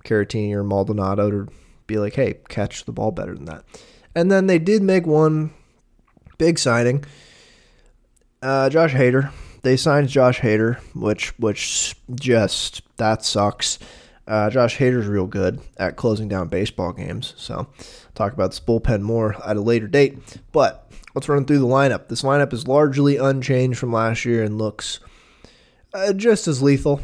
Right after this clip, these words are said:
again this year. Jose Altuve at second base and leading off. Doesn't really look like he's, he's aging and slowing down much at all, uh, besides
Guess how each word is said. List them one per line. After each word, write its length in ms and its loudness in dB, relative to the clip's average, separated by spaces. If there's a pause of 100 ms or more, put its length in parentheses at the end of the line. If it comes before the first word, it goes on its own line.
(140)
again 300 2
this 240 0
year. 200 4
Jose 280 2
Altuve 720 4 (380)
at 100 -4
second 300 -2
base 480 -2 (880)
and 160 0
leading 260 4
off. 400 -2 (340)
Doesn't 220 2
really 160 6
look 220 4
like 160 4
he's, 300 0 (120)
he's 220 2
aging 380 4
and 100 -4
slowing 320 0
down 480 0
much 460 -2
at 100 0
all, 400 2 (380)
uh, 220 0
besides 440 0